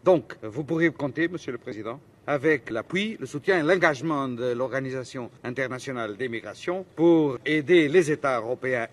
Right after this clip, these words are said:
et les institutions européennes à garantir le respect des vies humaines de ceux qui essayent de traverser la Méditerranée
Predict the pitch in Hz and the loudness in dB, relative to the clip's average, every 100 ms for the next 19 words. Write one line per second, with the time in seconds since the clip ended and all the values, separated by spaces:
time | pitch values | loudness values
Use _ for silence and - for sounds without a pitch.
0 | 220 214 151 151 - 120 127 135 117 113 | 0 4 2 0 -6 -8 -8 -8 -6 -6
1 | 107 113 127 151 160 _ 131 147 147 139 | -4 -4 -4 -6 -12 _ -2 0 0 -2
2 | 117 143 147 175 156 131 123 127 123 - | -4 -2 0 0 0 -2 -4 -6 -8 -6
3 | 143 127 117 135 113 113 107 123 139 135 | -4 -4 -4 -6 -8 -8 -6 -4 -4 -4
4 | 123 117 - 131 127 - 110 110 104 - | -6 -8 -6 -4 -4 -8 -10 -10 -10 -4
5 | 143 131 113 - 101 131 127 - 127 113 | -2 0 -2 -8 -10 -6 -4 -4 -4 -4
6 | 104 143 120 110 107 107 104 104 98 101 | -6 -2 -2 -2 -6 -8 -10 -10 -12 -10
7 | 110 160 180 | -6 -6 -6